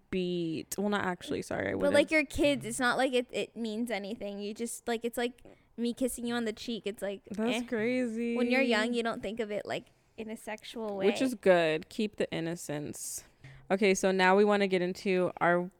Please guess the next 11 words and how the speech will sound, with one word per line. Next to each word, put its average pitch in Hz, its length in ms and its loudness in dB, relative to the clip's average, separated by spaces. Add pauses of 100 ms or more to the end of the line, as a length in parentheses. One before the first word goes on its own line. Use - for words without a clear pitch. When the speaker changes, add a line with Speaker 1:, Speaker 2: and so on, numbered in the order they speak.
(140)
Speaker 1:
best 175 560 4
and 180 260 0
worst 175 680 2
first 165 480 -2
dates. - 360 -4
So - 140 -4
I 170 80 0
wanna 190 280 0
hear 185 520 2 (300)
the 190 160 0 (240)
best, 180 840 2